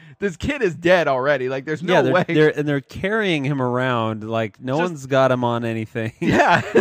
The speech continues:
Speaker 1: <laughs> like, the trauma that his body is just going through. And they just, they flop him on a counter, <laughs> and they do some compression on him for, like, five seconds. And the doctor, being a doctor's like,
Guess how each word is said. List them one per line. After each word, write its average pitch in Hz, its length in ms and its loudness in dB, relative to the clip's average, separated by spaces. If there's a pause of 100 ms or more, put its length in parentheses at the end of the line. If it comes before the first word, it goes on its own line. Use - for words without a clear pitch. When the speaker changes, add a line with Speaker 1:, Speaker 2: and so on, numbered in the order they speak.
Speaker 1:
<laughs> - 60 -4
like, 214 160 0
the 196 100 -2
trauma 226 420 2
that 190 140 -2
his 165 140 -4
body 165 320 2
is 156 100 0
just 147 260 -8
going 156 300 4
through. 123 260 -4 (380)
And 156 140 -4
they 147 80 -2
just, 131 240 -8
they 120 160 -6
flop 196 500 -6
him 190 100 -8
on 160 160 -2
a 147 60 -6
counter, 131 560 -6 (300)
<laughs> - 320 -6
and 151 320 0
they 143 160 -2
do 151 420 -12
some 170 160 -10
compression 139 460 -10
on 131 180 -4
him 120 80 -12
for, 120 120 -6
like, 110 260 -6
five 135 260 0
seconds. 120 500 -8
And 131 140 -8
the 131 60 -10
doctor, 143 420 -2
being 131 220 -8
a 123 40 -8
doctor's 120 400 -6
like, 107 220 -8